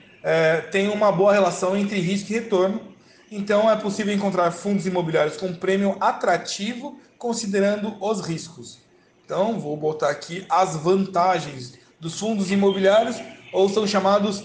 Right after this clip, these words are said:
você vai sempre ler F I I S, fundos imobiliários de investimento. Então, vamos lá. Vantagens. A distribuição de dividendos,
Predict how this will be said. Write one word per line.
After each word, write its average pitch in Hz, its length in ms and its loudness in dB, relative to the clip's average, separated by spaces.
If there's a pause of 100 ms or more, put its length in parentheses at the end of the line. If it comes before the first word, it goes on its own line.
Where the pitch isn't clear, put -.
(100)
você - 160 -6
vai 180 180 2
sempre 196 280 -2
ler 190 340 0
F - 540 -2
I 208 320 -10
I 233 340 -8
S, - 560 -4
fundos 165 380 -12
imobiliários 127 880 -12
de 131 80 -20
investimento. 120 560 -14 (880)
Então, 214 220 -2
vamos 202 240 2
lá. 117 260 -2 (400)
Vantagens. 156 720 0 (380)
A 254 100 -4
distribuição 202 580 -2
de 180 100 -2
dividendos, 190 600 0